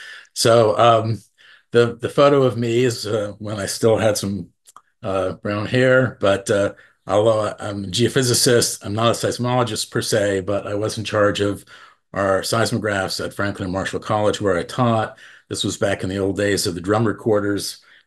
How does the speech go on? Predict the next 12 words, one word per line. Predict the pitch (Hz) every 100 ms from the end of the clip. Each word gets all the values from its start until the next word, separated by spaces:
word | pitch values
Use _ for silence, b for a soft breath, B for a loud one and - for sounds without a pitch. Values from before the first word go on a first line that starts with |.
| -
and | 87 92
now | 98 101
we're | 95
digital. | 95 98 87 95 90 82 -
I'm | 87
not | 90
in | 87
charge | 85 113 104
anymore, | 104 90 87 85 80
but, | 78 85 - 101
uh, | 87 78 B B B B _
um, | 82 87 85 85